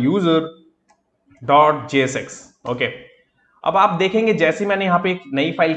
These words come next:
क्रिएट करी जेएसएक्स के नाम से, तो यहाँ पे आपका रिएक्ट का सिंबल आ गया। ओके, तो आपको विजिबल हो भी रहा होगा। अब यहाँ पे आपको मैंने नॉर्मल फंक्शन डिक्लेयर करने का तरीका बताया था, या तो आप यहाँ पे एक्सपोर्ट, ठीक है,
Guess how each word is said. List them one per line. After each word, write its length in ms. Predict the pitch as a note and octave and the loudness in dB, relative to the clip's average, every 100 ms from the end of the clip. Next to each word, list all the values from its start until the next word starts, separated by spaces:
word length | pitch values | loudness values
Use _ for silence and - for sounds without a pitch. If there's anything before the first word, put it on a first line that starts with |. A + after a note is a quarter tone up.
| - | -2
क्रिएट 320 | F#3 G#3+ - | -2 -2 -2
करी 340 | C3 A#2 D3 - _ _ _ - | -2 -2 -4 -10 _ _ _ -20
जेएसएक्स 500 | A#2+ F#3+ G#3 G#3 - | -2 0 0 -2 -4
के 100 | F#3 | -2
नाम 240 | C#3 A#2+ | -2 -2
से, 140 | B2 F#3+ | -4 -4
तो 100 | G3+ | -2
यहाँ 220 | E3 E3 | -2 -2
पे 100 | G3 | 0
आपका 240 | F3+ - | 0 0
रिएक्ट 480 | E3 C#3 D#3 F#3 - | -2 2 2 0 -2
का 80 | F3 | -4
सिंबल 380 | E3 C#3 B2+ A#2 | -2 0 2 2
आ 100 | G#2 | 0
गया। 180 | G2+ F#2 - _ _ | -2 -10 -14 _ _
ओके, 280 | G#2+ A2 B2+ | -10 -4 -4
तो 320 | B2+ - - | -4 -12 -4
आपको 240 | A#2 A#2 C3+ | -2 -2 -2
विजिबल 380 | C3+ C#3 F3+ | -2 -2 -4
हो 180 | - F3+ | -2 0
भी 120 | D3 A#2 | 0 -2
रहा 120 | G#2 | -2
होगा। 260 | G2+ G2+ - _ _ _ _ _ - | -6 -10 -16 _ _ _ _ _ -2
अब 140 | G3+ | 0
यहाँ 220 | G#3+ G3+ G#3+ | 2 2 2
पे 60 | A3 | 2
आपको 380 | F3 E3+ - | 2 0 -2
मैंने 200 | F#3+ F3+ E3+ | -2 0 0
नॉर्मल 380 | C#3 C#3+ E3 E3+ | 2 2 0 -2
फंक्शन 380 | D#3 C#3+ E3 C#3+ | -2 -2 -4 -4
डिक्लेयर 300 | B2+ D3+ D3+ | -2 -2 0
करने 260 | D3 C#3+ | 0 0
का 60 | D3+ | 0
तरीका 360 | C#3 B2+ C#3 | -2 -2 0
बताया 260 | C#3 B2+ B2+ | 0 0 -2
था, 100 | D3 | 0
या 180 | B2+ A#2+ | -2 -2
तो 140 | C#3 | -2
आप 220 | B2+ B2+ B2+ | 0 0 -2
यहाँ 160 | B2+ A#2+ | -6 -6
पे 100 | B2+ A#2 | -6 -10
एक्सपोर्ट, 800 | - - F3 D#3+ D#3+ - - C#3 | -12 -4 0 2 0 -6 -8 -4
ठीक 120 | C#3+ | -2
है, 160 | B2+ | -4